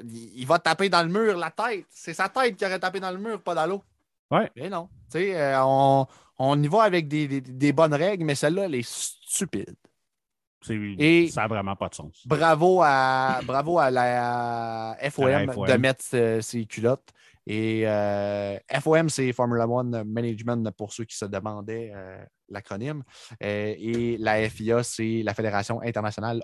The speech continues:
Speaker 1: automobile. Donc,
Speaker 2: C'est
Speaker 1: euh,
Speaker 2: tellement mieux depuis que c'est eux qui l'ont, là, tu sais.
Speaker 1: Oui.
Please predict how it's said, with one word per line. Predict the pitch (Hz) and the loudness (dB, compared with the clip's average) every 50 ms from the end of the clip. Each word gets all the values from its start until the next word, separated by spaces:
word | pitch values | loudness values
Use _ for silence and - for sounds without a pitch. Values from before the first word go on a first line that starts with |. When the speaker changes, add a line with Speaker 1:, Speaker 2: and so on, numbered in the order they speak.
| _ - | _ -10
Speaker 1:
automobile. | 131 - 120 113 98 92 87 85 - - - 82 82 _ _ - - - _ _ _ _ _ _ | -4 -2 -2 -2 0 -2 -4 -6 -6 -10 -14 -14 -16 _ _ -20 -20 -20 _ _ _ _ _ _
Donc, | - - - | 0 4 8
Speaker 2:
C'est | 165 156 - | 8 6 8
Speaker 1:
euh, | |
Speaker 2:
tellement | - - 214 220 226 185 156 156 151 143 | 8 8 10 10 10 10 12 12 12 12
mieux | 139 139 139 143 156 185 190 165 | 12 12 12 12 12 12 10 8
depuis | 117 101 120 104 - - 139 | 6 4 2 2 2 -4 -8
que | - | -8
c'est | - - 117 - - | -2 -2 -2 0 2
eux | 139 131 127 | 2 2 2
qui | - - 107 | 0 0 0
l'ont, | 104 104 117 131 143 127 | 2 2 2 2 2 0
là, | 123 127 | -2 -2
tu | - - 156 | 0 0 -2
sais. | 165 151 | -2 2
Speaker 1:
Oui. | 127 165 233 240 220 143 - _ | 6 8 8 10 8 6 0 _